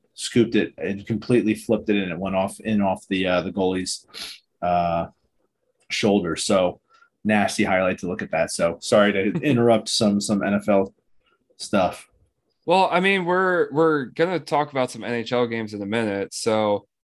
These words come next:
Speaker 2: I'll make a quick note. I'm gonna com-, also just completely dance around my team because I don't know how to feel about it.
Speaker 1: What,
Speaker 2: The
Speaker 1: the
Speaker 2: only
Speaker 1: Washington playoff team?
Speaker 2: The only other team that I really think is worth diving into, Chris,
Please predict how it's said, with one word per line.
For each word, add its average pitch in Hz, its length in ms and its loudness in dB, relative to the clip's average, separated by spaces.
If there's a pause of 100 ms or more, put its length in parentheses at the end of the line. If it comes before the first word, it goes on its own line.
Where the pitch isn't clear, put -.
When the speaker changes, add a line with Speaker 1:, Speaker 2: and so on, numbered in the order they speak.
(120)
Speaker 2:
I'll 160 80 -4
make 185 160 -2
a 147 60 0
quick 151 280 2
note. 135 400 2
I'm 113 200 -2
gonna 127 200 -2
com-, 117 320 -4
also 127 280 0
just 110 220 -6
completely 123 380 -4
dance 110 280 -4
around 110 220 -2
my 101 180 -4
team 113 260 -6
because 104 180 -8
I 101 80 2
don't 104 140 -2
know 101 80 -6
how 104 80 -4
to 95 80 -6
feel 104 200 -2
about 120 280 2
it. 120 120 0 (280)
Speaker 1:
What, 127 100 2
Speaker 2:
The 156 80 6
Speaker 1:
the - 60 4
Speaker 2:
only 107 100 6
Speaker 1:
Washington 117 420 4
playoff 113 400 2
team? 190 320 -2 (160)
Speaker 2:
The 156 280 4
only 208 340 2
other 175 220 2
team 160 260 -2
that 147 120 2
I 131 80 2
really 127 380 -4
think 123 220 -8
is 107 120 -8
worth 110 200 -2
diving 107 380 0
into, 151 340 -2
Chris, 101 560 -6